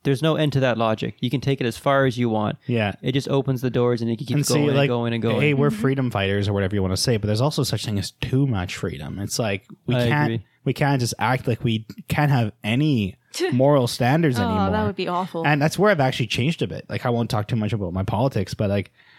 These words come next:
Speaker 2: I, I've really, really implemented God more in my political thought because I'm like, shouldn't
Speaker 1: Mm-hmm.
Speaker 2: I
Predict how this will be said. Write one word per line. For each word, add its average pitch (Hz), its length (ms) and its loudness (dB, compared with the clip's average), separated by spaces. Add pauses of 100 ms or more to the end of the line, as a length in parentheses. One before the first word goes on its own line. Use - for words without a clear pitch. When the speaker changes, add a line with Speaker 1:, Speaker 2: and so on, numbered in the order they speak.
(320)
Speaker 2:
I, 143 240 2
I've 139 280 2
really, 143 720 4
really 123 580 2
implemented 110 540 0
God 98 400 0
more 113 340 2
in 113 120 2
my 101 320 2 (220)
political 107 440 0
thought 101 340 -2
because 110 280 -2
I'm 104 100 0
like, 104 160 -2
shouldn't 131 360 -2
Speaker 1:
Mm-hmm. 143 60 2
Speaker 2:
I 135 400 4